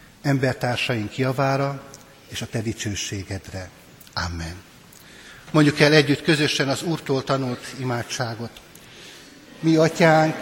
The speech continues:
aki a mennyekben vagy, szenteltessék meg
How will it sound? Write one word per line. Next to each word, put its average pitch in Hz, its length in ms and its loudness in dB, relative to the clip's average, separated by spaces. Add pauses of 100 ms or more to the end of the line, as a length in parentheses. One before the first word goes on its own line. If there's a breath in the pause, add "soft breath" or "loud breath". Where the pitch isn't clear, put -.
(160)
aki 151 300 0
a 135 80 6
mennyekben 147 840 2
vagy, 143 240 0 (560)
szenteltessék 151 1200 4
meg 151 260 4